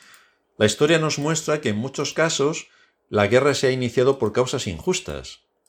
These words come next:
Se han arrasado países con millones de muertos por la guerra en sí, más otros muchos millones de muertos por hambrunas. Esto es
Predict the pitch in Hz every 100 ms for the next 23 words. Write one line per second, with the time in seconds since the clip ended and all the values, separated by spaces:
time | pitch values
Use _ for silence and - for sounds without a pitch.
0 | _ - 123 123 127 117 131 127 127 -
1 | 101 131 175 - 85 - - 104 98 101
2 | 123 147 - 110 107 135 175 170 123 -
3 | 110 101 98 110 98 90 131 175 208 _
4 | _ _ _ _ 110 104 127 123 123 123
5 | 123 131 123 117 117 104 139 156 170 170
6 | - - 104 104 135 135 156 160 - 107
7 | 92 92 127 127 87 78 - _ _ _
8 | _ - - 165 185 -